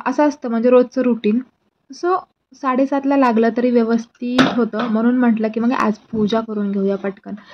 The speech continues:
नाहीतर एरवी काय होतं की माझं सगळं आवडतं आणि मी त्यानंतर देवांकडे जाते,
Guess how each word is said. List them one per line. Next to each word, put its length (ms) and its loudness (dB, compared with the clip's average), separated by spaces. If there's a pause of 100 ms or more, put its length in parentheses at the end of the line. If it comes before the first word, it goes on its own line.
(200)
नाहीतर 300 2
एरवी 260 8
काय 160 4
होतं 200 4
की 80 0
माझं 240 2
सगळं 440 4
आवडतं 540 6
आणि 160 4
मी 120 8 (120)
त्यानंतर 920 2
देवांकडे 580 4
जाते, 280 -2